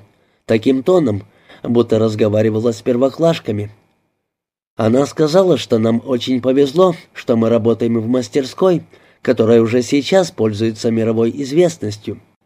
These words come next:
и что она намерена поднять нашу репутацию на новую высоту, потому что «Джерард», она послала мне воздушный поцелуй,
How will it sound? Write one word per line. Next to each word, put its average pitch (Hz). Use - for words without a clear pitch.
и 120
что 120
она 151
намерена 117
поднять 117
нашу 120
репутацию 131
на 110
новую 113
высоту, 143
потому 107
что 131
«Джерард», 120
она 117
послала 113
мне 117
воздушный 113
поцелуй, 131